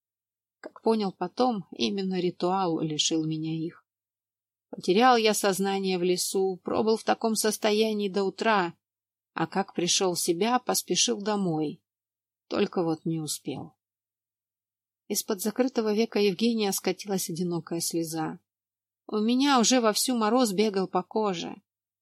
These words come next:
То, что услышала дальше, показалось мне таким страшным, что на какое-то время впала в оцепенение.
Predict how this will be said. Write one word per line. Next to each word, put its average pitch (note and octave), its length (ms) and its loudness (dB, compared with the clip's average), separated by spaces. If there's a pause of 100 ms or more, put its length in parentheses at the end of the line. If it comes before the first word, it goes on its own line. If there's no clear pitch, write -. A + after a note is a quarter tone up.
То, C4+ 200 0
что F#3+ 220 2
услышала G3 540 0
дальше, G#3 480 0
показалось G#3 680 2
мне G3 200 0
таким G3 340 -4
страшным, A#3+ 720 -4
что - 200 -6
на G3+ 120 -4
какое-то A#3+ 380 -2
время G3 360 0
впала E3 380 -4
в D#3+ 60 -8
оцепенение. E3 840 -8